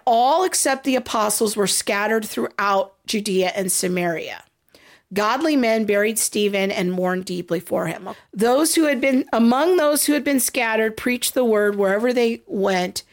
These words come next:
Philip went down to a city in Samaria." Now notice the wording here. "He proclaimed the Messiah there." So part of the good news of the New Testament is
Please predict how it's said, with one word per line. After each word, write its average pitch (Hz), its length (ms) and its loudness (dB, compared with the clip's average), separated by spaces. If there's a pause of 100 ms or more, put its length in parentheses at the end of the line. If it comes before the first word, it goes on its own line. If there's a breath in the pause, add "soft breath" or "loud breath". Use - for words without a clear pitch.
(440 loud breath)
Philip 220 840 0
went - 420 -2
down 233 400 0
to 294 160 0
a 285 80 0
city 220 400 2
in 220 80 0
Samaria." 214 840 0 (600 soft breath)
Now 208 120 0
notice 233 420 2
the 269 100 2
wording 262 340 2
here. 196 380 -4 (460)
"He 226 260 0
proclaimed 262 1160 2
the 269 200 0
Messiah 226 880 0
there." 185 460 -2 (960 soft breath)
So 247 220 0
part 277 340 0
of 403 160 0
the 302 100 0
good 233 460 0
news 254 880 2
of 220 160 -2
the 240 100 2
New 233 140 2
Testament 226 760 -2 (580 soft breath)
is 226 380 2